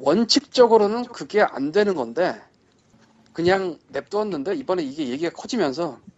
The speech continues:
아예 명시가 되는 셈이 됐어요. 그러니까 약관에 추가를 한 건 아닌데 약관에는 그냥 돈 벌면 안 된다 정도인데 모장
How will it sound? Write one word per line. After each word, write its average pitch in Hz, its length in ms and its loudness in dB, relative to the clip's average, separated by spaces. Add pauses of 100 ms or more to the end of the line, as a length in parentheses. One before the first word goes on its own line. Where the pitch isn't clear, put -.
(340)
아예 170 340 4
명시가 185 720 0
되는 156 240 -4
셈이 208 200 -4
됐어요. 135 260 -2
그러니까 131 260 -8
약관에 214 320 0
추가를 214 320 0
한 185 80 -4
건 190 120 -4
아닌데 131 300 -6
약관에는 160 420 -6
그냥 160 180 -12
돈 151 140 -12
벌면 160 200 0
안 117 60 -4
된다 131 200 -4
정도인데 127 440 -8 (380)
모장 165 580 0